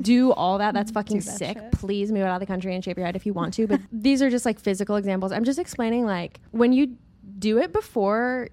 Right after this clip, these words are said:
Speaker 1: you are ready, it's not super conducive. I just have seen people really lose themselves
Speaker 2: Mm-hmm.
Speaker 1: because it fully breaks down your ego, but there's important parts of your ego.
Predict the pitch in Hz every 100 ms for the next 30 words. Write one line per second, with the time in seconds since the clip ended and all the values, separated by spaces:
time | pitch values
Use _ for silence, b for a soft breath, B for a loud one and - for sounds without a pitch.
0 | _ - 214 208 202 180 165 185 208 254
1 | - _ 226 226 - - 185 214 220 226
2 | 247 - _ _ - - 233 220 226 226
3 | 220 196 196 - 175 190 _ _ 220 214
4 | 226 254 - - 208 220 - 190 202 190
5 | 196 220 220 202 190 202 190 190 185 -
6 | 175 170 185 - - 226 214 202 226 -
7 | 262 247 240 226 - 285 - 381 226 180
8 | - 180 180 180 - 247 220 180 185 226
9 | 226 277 359 480 415 359 311 339 262 214
10 | 190 190 196 185 180